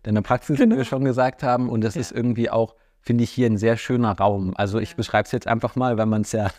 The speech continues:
Speaker 1: <laughs> ist ja ein Audiopodcast, ne?
Speaker 2: Genau.
Speaker 1: Und also hier stehen jetzt ganz viele Instrumente rum. Ich sehe auch eine Blockflöte.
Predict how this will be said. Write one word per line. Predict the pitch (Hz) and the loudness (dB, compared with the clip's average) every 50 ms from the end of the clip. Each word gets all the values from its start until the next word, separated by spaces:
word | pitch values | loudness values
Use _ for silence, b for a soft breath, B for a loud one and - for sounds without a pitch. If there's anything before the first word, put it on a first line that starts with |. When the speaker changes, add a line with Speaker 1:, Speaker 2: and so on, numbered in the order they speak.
| - - - | -10 -16 -16
Speaker 1:
<laughs> | - _ _ _ _ _ | -18 _ _ _ _ _
ist | - - | -4 -2
ja | 101 | -2
ein | 113 | 0
Audiopodcast, | - 117 127 131 143 143 - 143 147 - - - 165 170 175 - - - | 2 2 2 2 2 0 0 0 -2 -2 -2 -2 0 0 0 -2 -4 -4
ne? | - - | -2 -2
Speaker 2:
Genau. | 143 147 - 131 - | 0 0 0 0 0
Speaker 1:
Und | 131 131 123 | 0 0 0
also | 123 123 120 131 | 0 0 0 0
hier | 120 123 131 | 0 -2 -2
stehen | - - 135 135 135 | -2 -2 -2 -2 0
jetzt | 139 131 117 - - - | 0 -2 -2 -4 -2 -2
ganz | 120 123 139 139 - | 0 0 -2 -4 -8
viele | - - 147 143 143 139 | -6 -4 -4 0 0 0
Instrumente | 123 123 127 - - - 113 113 117 127 123 - 110 | 0 -2 -4 -6 -6 -2 -2 0 0 0 -2 -2 -4
rum. | 107 120 139 160 156 - | -2 -2 0 0 -2 -2
Ich | - - - | -4 -6 -6
sehe | - 127 131 135 127 - - | -4 -4 -2 -2 -2 0 -2
auch | 151 151 | -2 0
eine | - 147 | 0 0
Blockflöte. | 117 139 175 - - - 180 190 - - 262 240 | 2 2 0 0 2 0 0 2 2 0 -2 -2